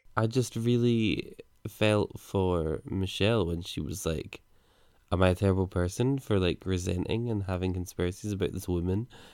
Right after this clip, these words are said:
who's just flown across the world to help us, like, my mum?" And I was like, "No, she's being weird.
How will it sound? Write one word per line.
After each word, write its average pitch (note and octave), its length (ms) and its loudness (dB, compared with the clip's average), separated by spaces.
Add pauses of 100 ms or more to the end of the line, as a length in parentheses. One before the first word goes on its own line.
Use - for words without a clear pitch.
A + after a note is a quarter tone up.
(160)
who's G#2+ 180 0
just - 140 -10
flown F#2 300 4
across F#2 300 -2
the F2+ 80 -2
world F2+ 220 0
to F#2+ 80 -2
help F#2+ 600 -4
us, - 260 -6
like, F2+ 200 -2 (220)
my F#2 140 2
mum?" F2+ 440 0 (680)
And A2+ 100 4
I G#2+ 40 4
was G2+ 100 2
like, - 120 0
"No, A2+ 240 4
she's - 180 -4
being B2 340 4
weird. D3+ 420 4